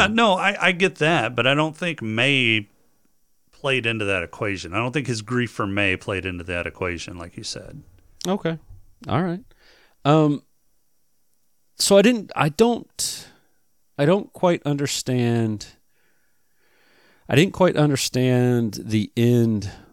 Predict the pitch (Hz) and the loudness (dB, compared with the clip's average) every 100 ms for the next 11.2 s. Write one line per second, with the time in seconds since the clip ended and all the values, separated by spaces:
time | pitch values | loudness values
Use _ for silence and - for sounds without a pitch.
0 | - - - - 113 104 90 85 - - | -10 -6 -4 0 4 6 4 2 -2 -2
1 | 92 87 - 92 87 82 - - 101 98 | -2 -2 -6 -2 -2 -2 -12 -6 -2 0
2 | 92 92 - _ _ _ _ _ - - | 0 -4 -10 _ _ _ _ _ -20 -20
3 | - - - 120 113 151 170 156 156 - | -20 -16 -4 -2 2 4 4 4 2 2
4 | 123 120 - - 123 123 - 110 104 110 | 0 0 -2 -2 0 0 0 0 0 -2
5 | 104 98 95 92 85 98 85 90 104 123 | -2 -2 -2 -2 -4 -6 -8 -2 0 0
6 | - 190 208 180 _ _ _ _ _ _ | 0 -2 -2 -8 _ _ _ _ _ _
7 | _ _ _ _ _ - 123 120 120 120 | _ _ _ _ _ 0 2 4 6 6
8 | 117 117 113 113 110 107 107 131 113 101 | 6 6 6 6 4 4 2 0 2 4
9 | 98 95 - - 107 101 120 110 117 131 | 2 0 -4 -4 -2 2 2 2 2 4
10 | 143 139 131 - 113 104 110 101 113 110 | 4 2 2 2 4 4 2 -2 -2 0
11 | 110 107 | 0 -4